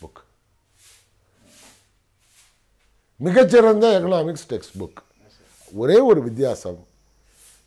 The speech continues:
எகனாமிக்ஸ் டெக்ஸ்ட் புக்குன்னு இப்ப இருக்கக்கூடிய எகானமிஸ்ட் வல்கரைஸ் பண்ற மாதிரி ஒரு ஸ்பெஷலைஸ்ட் துறைங்கிறது இல்லாம, சமூகத்தையும் பொருளா-, அரசியலையும் உள்ளடக்கின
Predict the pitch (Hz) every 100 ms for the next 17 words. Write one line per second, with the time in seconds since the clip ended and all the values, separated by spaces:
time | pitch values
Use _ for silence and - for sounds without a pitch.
0 | _ 117 147 214 196 180 160 147 - 135
1 | 127 - 147 208 196 - _ _ _ 131
2 | 143 - 202 202 175 175 160 165 160 156
3 | 143 131 117 127 127 175 165 147 135 -
4 | 139 120 120 143 165 151 - 123 110 117
5 | 117 139 160 127 110 90 113 107 143 165
6 | 123 _ _ _ _ _ - 143 156 139
7 | 127 107 98 92 92 95 113 90 76 76
8 | 87 _ _ _ _ _ _ - 131 165
9 | 226 254 226 135 151 190 226 156 135 156
10 | 175 170 165 143 98 - _ _ _ _
11 | - 113 185 202 208 180 180 196 143 147
12 | 143 110 - 90 95